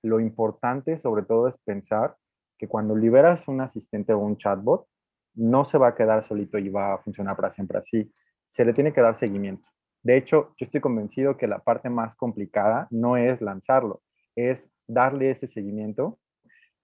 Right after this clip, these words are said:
monitorear que esté funcionando, que esté entendiendo las cosas, eh, y que realmente resuelva lo que las personas le están pidiendo.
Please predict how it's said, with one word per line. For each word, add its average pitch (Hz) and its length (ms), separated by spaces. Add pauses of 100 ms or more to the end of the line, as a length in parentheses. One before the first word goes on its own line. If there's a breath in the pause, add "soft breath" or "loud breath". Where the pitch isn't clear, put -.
(200)
monitorear 123 580
que 165 80
esté 143 180
funcionando, 113 680 (240)
que 117 80
esté 131 160
entendiendo 135 720
las 107 180
cosas, 127 520
eh, 104 400
y 107 140
que 113 120
realmente 123 400
resuelva 123 840
lo 98 200
que 101 100
las 95 220
personas 104 360
le 101 80
están 95 260
pidiendo. 98 420